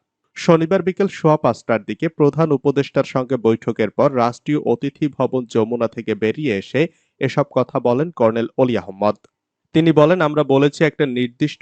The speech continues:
সময় যদি ঘোষণা করে দেন, তাহলে রাজনৈতিক দলগুলো তাদের কর্মকাণ্ড নিয়ে ব্যস্ত হয়ে যাবে, আপনাদের বিরক্ত করবে না।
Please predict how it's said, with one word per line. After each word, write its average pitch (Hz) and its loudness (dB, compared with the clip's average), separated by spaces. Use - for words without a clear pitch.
সময় 127 0
যদি 127 -2
ঘোষণা 117 -4
করে 107 -2
দেন, 120 0
তাহলে 131 -2
রাজনৈতিক 120 -2
দলগুলো 120 2
তাদের 117 -2
কর্মকাণ্ড 123 -2
নিয়ে 151 -2
ব্যস্ত 113 -2
হয়ে 107 0
যাবে, 104 -2
আপনাদের 107 -4
বিরক্ত 107 -4
করবে 104 -4
না। 113 -2